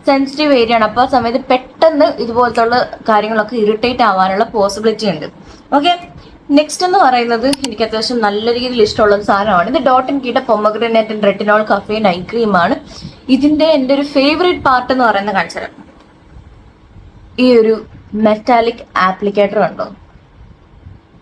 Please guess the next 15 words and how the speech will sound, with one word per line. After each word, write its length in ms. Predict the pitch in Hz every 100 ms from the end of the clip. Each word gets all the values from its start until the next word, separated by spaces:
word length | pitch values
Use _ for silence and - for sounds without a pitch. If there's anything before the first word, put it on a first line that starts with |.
| - 269
ഈ 20 | 294 277
ഒരു 100 | 254 214
ആപ്ലിക്കേറ്റർ 580 | 220 240 233 247 240 254 202
ആണ് 120 | 190 196
എനിക്ക് 220 | 196 208 202
എന്നെ 140 | 208 214
സംബന്ധിച്ചിടത്തോളം 920 | 202 202 202 214 214 208 - 202 190 185
ഭയങ്കര 340 | 196 202 202 226 -
ഫേവറേറ്റ് 460 | 185 180 202 202 202
ആയിട്ടുള്ളൊരു 340 | 180 185 175 165 - - - - - 196
കാര്യം, 260 | 185 196 202
എനിക്ക് 160 | 196 202
ഭയങ്കര 280 | 185 196 190
ഇഷ്ടമാണ്. 420 | - 208 180 175 277 - - -
ഇത് 120 | 262